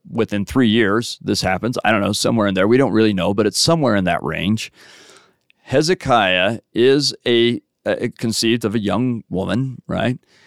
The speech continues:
And he will be the king who will get Jerusalem to repent, get rid of idolatry in their lives,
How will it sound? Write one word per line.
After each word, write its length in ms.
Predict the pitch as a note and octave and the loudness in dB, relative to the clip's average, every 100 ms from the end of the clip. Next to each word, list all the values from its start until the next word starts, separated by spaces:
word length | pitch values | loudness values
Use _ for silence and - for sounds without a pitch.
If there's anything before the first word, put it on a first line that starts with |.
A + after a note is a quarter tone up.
| _ _ _ | _ _ _
And 360 | G#2 G#2+ G#2+ A2 - - | 0 2 2 -2 -8 -4
he 200 | G#2+ C#3+ | 2 4
will 160 | D3 | 4
be 120 | C#3 | 2
the 120 | D3 D3 | 2 0
king 380 | - A2 A#2 | -2 -2 -2
who 200 | A2+ A#2+ | 0 0
will 260 | A2 A2+ A2+ | 2 2 2
get 500 | F#2+ G2+ B2 - - _ _ _ - | -2 -2 -2 -2 -14 _ _ _ -8
Jerusalem 880 | A#2 A2 B2+ C3+ F#2+ F#2 F#2 A#2 - _ _ _ _ _ | -4 0 2 2 0 -2 -4 -6 -12 _ _ _ _ _
to 300 | B2 A2 G#2 | -2 0 0
repent, 720 | G#2+ G2+ - F2 C3 - - - | -2 -4 0 0 0 -4 -14 -4
get 200 | G#2+ - | -2 0
rid 160 | G#2 | 0
of 100 | A2+ | 2
idolatry 500 | A#2+ C3 G#2 G2+ G2+ | 2 4 2 2 0
in 60 | G2 | 0
their 160 | F#2+ F2 | 0 -2
lives, 500 | E2+ D#2+ F2+ F#2+ | -2 -2 -4 -6